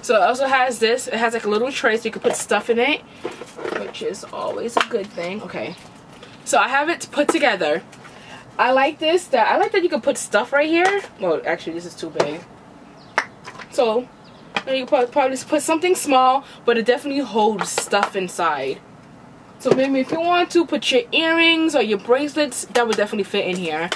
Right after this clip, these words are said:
okay? Now, moment of truth, we're gonna see if it's already charged.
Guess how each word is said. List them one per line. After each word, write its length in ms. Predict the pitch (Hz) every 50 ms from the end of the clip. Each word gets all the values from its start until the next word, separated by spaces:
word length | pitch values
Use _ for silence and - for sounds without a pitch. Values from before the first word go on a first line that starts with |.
| - - - - - -
okay? 480 | - 180 - - 240 240 254 277 294 285 - - - - - - - - - - - - - - - - - - - - - - - - - - - - - - - - - - - - - - - - - - - -
Now, 220 | 185 202 196 190 190
moment 360 | 202 214 240 277 311 320 330
of 120 | 330 285
truth, 340 | - - 262 240 233 233 -
we're 60 | 233 220
gonna 180 | 233 226 233
see 160 | 226 - 233
if 80 | 226 214
it's 100 | 202 -
already 400 | - - 196 202 202 220 233 247
charged. 720 | - - - 202 190 202 220 247 294 320 - - - - -